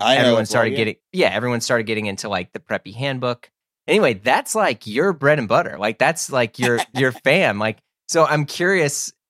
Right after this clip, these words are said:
Speaker 2: is seeing that sort of, like, start to, you know, the resurgence of that again. Have you been, you know,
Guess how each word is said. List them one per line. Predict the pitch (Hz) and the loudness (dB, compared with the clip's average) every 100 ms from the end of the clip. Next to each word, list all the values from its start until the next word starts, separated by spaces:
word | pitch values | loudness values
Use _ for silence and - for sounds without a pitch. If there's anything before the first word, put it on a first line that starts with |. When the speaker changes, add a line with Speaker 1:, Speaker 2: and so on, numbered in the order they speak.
| - | -6
Speaker 2:
is | 147 | -4
seeing | - 160 151 | 0 2 2
that | 139 113 | 2 0
sort | 139 127 | 0 0
of, | 117 | 0
like, | 110 | -2
start | - 131 117 | 0 -2 -2
to, | 123 107 - | -4 -6 -8
you | 110 | -6
know, | 95 90 113 | -4 -6 -4
the | 120 | -2
resurgence | 113 - 139 165 120 | 0 2 2 2 -2
of | 101 | -4
that | 95 90 | -4 -6
again. | 90 90 | -6 -6
Have | 101 107 | -4 -2
you | 110 | -2
been, | 110 113 104 101 _ - | 2 2 2 -4 _ -2
you | 123 | -2
know, | 113 | -2